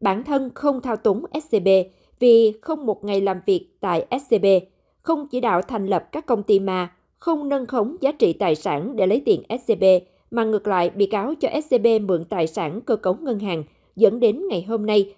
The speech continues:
cả gia tộc mất hết tài sản. Sau quá trình điều tra, các đồng phạm của bị cáo Trương Mỹ Lan được chia thành nhiều nhóm chính. Nhóm thứ nhất gồm năm cựu lãnh đạo chủ chốt tại S C B, Chủ tịch Hội đồng Quản trị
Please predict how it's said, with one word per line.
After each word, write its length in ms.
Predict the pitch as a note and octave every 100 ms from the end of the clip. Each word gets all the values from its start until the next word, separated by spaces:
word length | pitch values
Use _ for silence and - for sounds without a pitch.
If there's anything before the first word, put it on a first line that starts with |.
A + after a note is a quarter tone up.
| _
cả 200 | A#3+ F#3 A#3+
gia 120 | C4+
tộc 320 | B3 F3+ _ -
mất 220 | D#4+ D#4+
hết 140 | F4+ -
tài 160 | F#3+ D3
sản. 340 | D#3+ C3+ D#3+ - _ _ _ _ _ _
Sau 200 | - C#4+
quá 120 | C#4 E4+
trình 200 | B3 F#3+
điều 120 | F3
tra, 300 | G3+ G#3 G3+ _ -
các 140 | F4
đồng 140 | A3+ F3
phạm 260 | G3+ F3 F3
của 140 | A3
bị 120 | G#3+
cáo 240 | F3 G3 F#3+ E4
Trương 160 | C4+ F#3+
Mỹ 100 | F3+
Lan 260 | G#3 G3+ F#3 _ -
được 260 | A3+ G#3
chia 120 | C#4+ C4+
thành 280 | A3+ F3+ -
nhiều 200 | G3 F#3
nhóm 220 | E3 F3
chính. 320 | C#4 G#3+ A#3+ A#4 _ _ _ _ -
Nhóm 260 | A3 C4+
thứ 100 | F4
nhất 240 | D#4 F4 F#4+ _ _ _
gồm 340 | A#3 A#3+ G#3+ A#3
năm 180 | C#4
cựu 220 | B3 G#3+ F#3
lãnh 200 | F#3 B3+
đạo 200 | A3+ E3
chủ 200 | G3 E3
chốt 160 | C4+ D#4+ -
tại 240 | - -
S 120 | -
C 80 | G3+
B, 40 | F#3+ - - _ _ -
Chủ 80 | B3
tịch 160 | C#4 -
Hội 120 | G3+
đồng 180 | F#3+ F3+
Quản 220 | E3+ A#3
trị 360 | B3 F3+ D#3